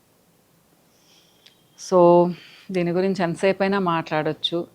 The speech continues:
చాలా బాధేస్తది నాకు కొంతమందిని చూస్తే. దేవుడి దయ వలన నాకు ఆ ప్రాబ్లం లేదు. కానీ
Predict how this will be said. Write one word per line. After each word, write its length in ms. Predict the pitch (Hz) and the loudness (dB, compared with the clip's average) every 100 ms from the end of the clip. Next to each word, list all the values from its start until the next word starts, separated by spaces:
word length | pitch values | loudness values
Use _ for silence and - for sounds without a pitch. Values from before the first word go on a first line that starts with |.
| _ | _
చాలా 280 | - 156 196 | -4 0 2
బాధేస్తది 640 | 196 180 180 175 - 165 156 | 4 4 4 2 0 -4 -2
నాకు 200 | 160 156 | -4 -6
కొంతమందిని 580 | 160 160 165 160 165 165 | -8 -6 -6 -6 -6 -8
చూస్తే. 320 | - 160 - | -8 -8 -8
దేవుడి 340 | 165 170 175 175 | -2 2 2 4
దయ 160 | 180 | 2
వలన 280 | 175 165 175 175 180 - _ _ _ _ _ _ _ | 2 0 -2 -4 -4 -10 _ _ _ _ _ _ _
నాకు 260 | 165 170 165 | -6 -4 -4
ఆ 60 | |
ప్రాబ్లం 480 | 156 160 160 165 170 165 | -4 0 0 0 -4 -2
లేదు. 360 | 156 160 160 147 - _ _ _ _ _ _ _ | 0 0 -2 -8 -14 _ _ _ _ _ _ _
కానీ 420 | _ 170 170 175 | _ -8 -6 -4